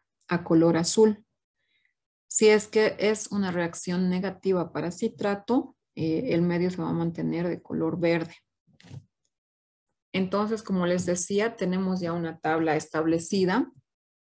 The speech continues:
en la cual Escherichia coli nos debería dar positiva para el indol y rojo de metilo y negativa para Boges-Proskauer y citrato.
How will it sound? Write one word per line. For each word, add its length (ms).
en 180
la 220
cual 420
Escherichia 720
coli 400
nos 240
debería 420
dar 320
positiva 840
para 200
el 180
indol 680
y 180
rojo 340
de 100
metilo 800
y 100
negativa 680
para 200
Boges-Proskauer 1120
y 60
citrato. 600